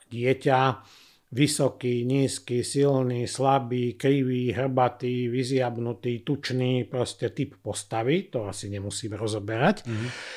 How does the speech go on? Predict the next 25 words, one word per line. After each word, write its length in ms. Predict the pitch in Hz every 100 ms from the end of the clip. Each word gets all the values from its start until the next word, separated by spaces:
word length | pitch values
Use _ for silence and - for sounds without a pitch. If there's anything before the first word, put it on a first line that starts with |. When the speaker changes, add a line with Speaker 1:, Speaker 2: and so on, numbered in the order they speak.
| - - _
Speaker 1:
Potom 400 | 170 165 160 147
sú 240 | 139 127
počtové 560 | - 131 - - 139 139
charakteristiky, 1080 | - 139 135 135 - 139 139 - 131 - 117
či 160 | - 117
bol 180 | 104
jeden, 480 | 101 135 127 120 113
dvaja, 440 | 107 127 127 117 113
traja, 520 | - 127 127 117 113
skupina, 840 | - 147 131 135 120 117 113 92 - _
to 120 | -
vidíš 380 | 107 110 104 90
takisto 460 | - 110 107 - 107
na 160 | 98
mieste 400 | 92 101 98 -
činu 320 | 90 - 113 95
a 120 | 82
v 120 | 104
okolí 320 | 123 135 139
miesta 440 | 143 147 127 - 143
činu, 400 | - 156 170 165 - - _ _ _ _ _
keď 180 | 135 -
to 140 | - 123
vieš 240 | 131 127 -
čítať. 420 | 143 135 143 143